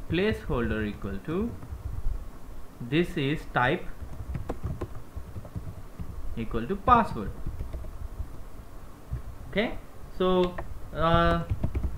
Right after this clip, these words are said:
radio boxes are a little different.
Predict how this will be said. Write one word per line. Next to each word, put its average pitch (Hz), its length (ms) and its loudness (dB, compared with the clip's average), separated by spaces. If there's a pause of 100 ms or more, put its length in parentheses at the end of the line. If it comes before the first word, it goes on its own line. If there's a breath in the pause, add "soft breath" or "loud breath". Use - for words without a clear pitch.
(420)
radio 233 380 8
boxes 156 440 4
are 160 160 6
a 131 60 4
little 131 300 4
different. 120 480 0